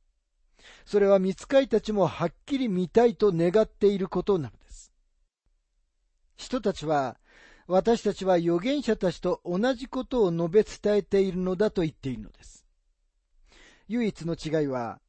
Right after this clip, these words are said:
預言者たちはキリストの苦しみと栄光の区別をつけられませんでしたが、人たちは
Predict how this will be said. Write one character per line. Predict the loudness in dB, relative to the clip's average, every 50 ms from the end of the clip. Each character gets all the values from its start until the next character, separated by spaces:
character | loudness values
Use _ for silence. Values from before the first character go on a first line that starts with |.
| _ _ -4
預 | 0 0 2
言 | 4 2 2 2
者 | 0 -2
た | -4 -4 -4
ち | -4 -2
は | -2 -2 -2
キ | -4 -6 -6 -4
リ | -4 -4
ス | -4 -4
ト | -4 -2
の | -2 -2 -2
苦 | -4 -4 -6 -6 -6
し | -6 -4 -6 -6
み | -6 -4
と | -2 0 0 0 0 -2 _ _ _ _ 2
栄 | 4 6 6
光 | 4 2 -4 -4 -4 -2 0
の | 0 -2
区 | -2 -4 -6 -6 -4
別 | -4 -4 -4 -2 0
を | 0 0 0
つ | -2 -6 0
け | 2 4 4
ら | 4 4
れ | 2 2
ま | 0 0
せ | 0 0 -2
ん | -2
で | -4 -8
し | -8
た | -10 -12 -12
が、 | -10 -12 -12 -12 -14 -16 _ _ _ _ _
人 | -18 -12 -8 -6 -4
た | -2 -2 -4
ち | -2 -4
は | -2 0 2 2 2 0